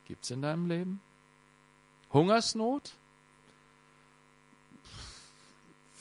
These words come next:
Wir sind in so einem reichen Land. Ich weiß nicht, ob irgendjemand von uns schon mal Hunger gelitten hat. Aber wir haben Hunger in unserer Seele, oder? Leiden Mangel in vielfältiger Weise.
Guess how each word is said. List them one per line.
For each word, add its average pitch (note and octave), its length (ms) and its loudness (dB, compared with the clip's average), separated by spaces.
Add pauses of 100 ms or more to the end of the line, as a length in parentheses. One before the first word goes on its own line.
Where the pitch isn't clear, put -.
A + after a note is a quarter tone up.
(100)
Wir G#2 120 -8
sind G#2 240 -10
in G2 140 -4
so G2+ 140 -2
einem G#2 100 -4
reichen G2 400 -4
Land. G2 340 -8
Ich - 140 -16
weiß G2 220 -6
nicht, G#2 180 -12
ob - 220 -12
irgendjemand A2 520 -6
von G2 140 -10
uns A2+ 160 -8
schon G#2 140 -4
mal G2 120 0
Hunger A#2+ 280 -4
gelitten F#2 420 -4
hat. A2 240 -8 (1900)
Aber C3+ 160 2
wir C3+ 160 4
haben B2 240 0
Hunger C#3 300 2
in G#2+ 80 -2
unserer G#2 280 -2
Seele, A#2 380 4
oder? A2 260 -2 (2500)
Leiden G2+ 400 0
Mangel G2+ 460 0
in F2+ 120 -10
vielfältiger F#2+ 760 -4
Weise. F#2+ 440 -4